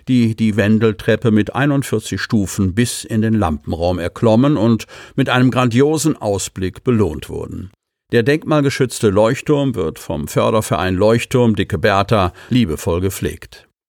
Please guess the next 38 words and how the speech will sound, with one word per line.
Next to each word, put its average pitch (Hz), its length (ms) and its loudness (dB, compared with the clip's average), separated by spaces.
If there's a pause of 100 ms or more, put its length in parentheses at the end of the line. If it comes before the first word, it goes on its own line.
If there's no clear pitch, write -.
(280)
Der 95 180 4
schwimmende 123 540 0
Leuchtturm 71 560 -4
Elbe 98 260 2
eins 110 380 2
sticht - 420 -2
auch 131 360 -2
heute 123 340 0
noch 78 180 -6
in 107 140 0
See 113 400 2 (100)
und 107 460 0
ins - 260 -2
Auge. 80 400 -4 (300)
Alleine 185 400 0
durch 151 180 -2
die 127 160 2
rote 110 400 0
Farbe. 92 540 -4 (500)
Michaela 135 580 2
und 135 140 0
Jerome 117 400 2
aus 80 200 -2
Bamberg 107 580 0
nutzten 127 420 0
die 110 180 2
Open-Chip-Aktion 117 1300 0
auf 98 140 -2
der 87 120 0
Elbe 101 280 2
eins 110 380 0
und 110 240 -4
waren 104 520 0
nur 131 200 -2
zwei 123 420 -2
von 90 220 -6
vielen 123 340 0
Besuchern, 113 640 2